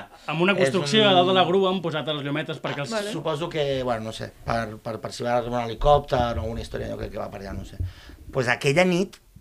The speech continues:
Speaker 2: ens van trucar vàries persones, en plan,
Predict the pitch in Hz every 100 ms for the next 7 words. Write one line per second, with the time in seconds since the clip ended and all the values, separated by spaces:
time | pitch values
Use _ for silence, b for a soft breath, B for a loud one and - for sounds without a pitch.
0 | - 135 131 135 165 151 151 135 131 151
1 | 175 170 139 135 139 190 - _ - 131
2 | 139 135 123